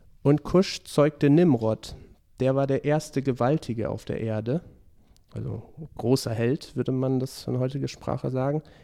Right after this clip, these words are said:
"Er war ein gewaltiger Jäger vor dem Herrn. Darum sagt man,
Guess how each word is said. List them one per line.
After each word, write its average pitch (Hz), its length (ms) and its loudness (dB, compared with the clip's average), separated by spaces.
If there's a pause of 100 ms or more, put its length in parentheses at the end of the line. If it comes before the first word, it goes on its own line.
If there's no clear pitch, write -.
(120)
"Er 127 160 0
war 127 80 2
ein 139 160 4
gewaltiger 143 640 2
Jäger 131 440 4
vor 120 240 0
dem 117 160 2
Herrn. 123 380 -6 (280)
Darum 120 300 2
sagt 123 400 2
man, 135 200 2